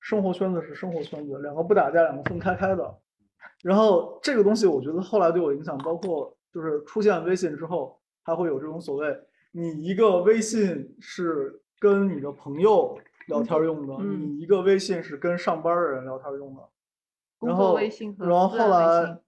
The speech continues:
Speaker 1: 就是你们都知道呀，我是有两个号的，对不对？就我和没事儿吧，对吧？<laughs> 然后那个没事儿，没事儿，一回事儿。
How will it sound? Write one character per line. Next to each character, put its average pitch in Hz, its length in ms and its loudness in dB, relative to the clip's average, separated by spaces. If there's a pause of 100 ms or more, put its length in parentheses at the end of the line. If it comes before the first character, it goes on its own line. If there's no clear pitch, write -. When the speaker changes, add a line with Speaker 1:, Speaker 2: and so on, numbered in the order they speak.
Speaker 1:
就 202 80 2
是 196 80 4
你 170 100 -2
们 185 120 2
都 269 100 4
知 302 140 0
道 285 120 4
呀， 220 140 4
我 180 180 2
是 311 120 -4
有 262 120 2
两 233 220 2
个 151 60 -12
号 285 200 -4
的， 165 140 -2
对 165 80 -8
不 160 60 -8
对？ 165 100 0 (1400)
就 190 100 -4
我 160 160 -2
和 170 120 -2
没 185 120 0
事 - 140 -6
儿 156 220 -2
吧， 156 180 -4
对 143 100 -10
吧？ 135 140 -16 (1300)
<laughs> - 60 -14
然 180 120 2
后 220 280 2
那 185 240 0
个 147 480 -2
没 180 120 0
事 208 140 -2
儿， 180 180 2
没 156 80 -8
事 165 160 -8
儿， 147 220 -6
一 165 80 -12
回 151 140 -10
事 147 160 -12
儿。 131 100 -14